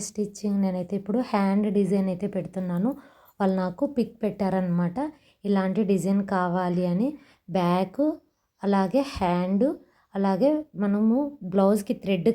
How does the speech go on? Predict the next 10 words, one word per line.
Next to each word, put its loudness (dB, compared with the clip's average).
కట్టుకుంటాం -4
కదా, -2
ఆ 2
థ్రెడ్కి -2
సేమ్ 4
డిజైన్ 0
అయితే -4
కావాలి 0
అని -2
అన్న-, -2